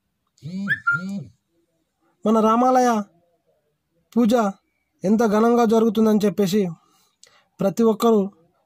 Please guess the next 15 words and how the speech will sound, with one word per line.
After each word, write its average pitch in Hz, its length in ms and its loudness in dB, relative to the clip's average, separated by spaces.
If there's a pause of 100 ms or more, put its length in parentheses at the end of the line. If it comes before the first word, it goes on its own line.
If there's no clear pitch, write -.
ప్రపంచవ్యాప్తంగా 247 960 0 (400)
తెలుస్తుంది. 196 540 0
ఎందుకంటే 226 420 0 (380)
సోషల్ 226 340 2
మీడియా 226 260 4 (420)
ఒక 180 180 -4
మన 202 80 2 (100)
దేశమే 226 380 2
కాదు, 220 160 2 (160)
ప్రపంచమంతా 208 640 0
చూస్తుంది. 170 360 -2 (320)
కావున 196 280 0 (500)
ఈ 196 60 -2
యొక్క 196 200 0 (220)
మన 175 100 -2